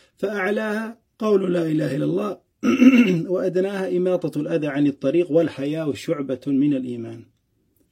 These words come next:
الإيمان bestaat uit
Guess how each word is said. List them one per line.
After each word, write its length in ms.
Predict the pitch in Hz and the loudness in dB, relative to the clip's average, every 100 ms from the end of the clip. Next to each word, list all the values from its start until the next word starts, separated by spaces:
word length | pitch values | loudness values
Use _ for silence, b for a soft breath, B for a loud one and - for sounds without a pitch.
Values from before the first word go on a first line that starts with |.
| _ _ _ _ _ _ _ _ _ _ _ _ _ _ _ | _ _ _ _ _ _ _ _ _ _ _ _ _ _ _
الإيمان 720 | - - 202 208 220 233 170 - _ _ _ _ | -4 0 0 0 0 2 0 0 _ _ _ _
bestaat 500 | 160 165 - 190 190 | -6 -4 -2 -2 0
uit 180 | 196 | -2